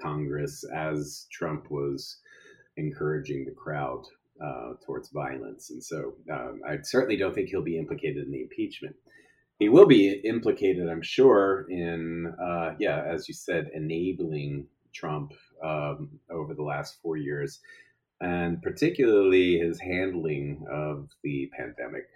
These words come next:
Uh, he was the head of the quote unquote coronavirus task force. And, uh, and we've seen, we've seen the, you know, horrible results of the administration's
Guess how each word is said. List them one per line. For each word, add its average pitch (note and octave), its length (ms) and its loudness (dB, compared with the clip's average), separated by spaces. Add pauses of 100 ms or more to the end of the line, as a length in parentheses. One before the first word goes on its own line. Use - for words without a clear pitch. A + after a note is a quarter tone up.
(160)
Uh, C2 160 -12 (120)
he C#2 120 -6
was C#2 380 -6
the C2 100 -6
head C#2+ 340 -6
of C#2 180 -8
the C#2 380 -4 (200)
quote C#2+ 220 -8
unquote - 480 -8 (420)
coronavirus D2 840 -8 (100)
task - 280 -8 (100)
force. G2 420 -6 (580)
And, D#2 520 -4
uh, D#2 520 -4 (140)
and D#2+ 220 -2
we've D#2 200 -2
seen, F#2 540 0
we've D#2+ 160 -4
seen E2+ 300 -4
the, D2+ 260 -2 (220)
you D#2 140 -6
know, C#2+ 200 -6
horrible E2 680 -4
results D2 880 -8
of C#2+ 320 -8 (340)
the C#2+ 400 -6 (160)
administration's D2 1200 -6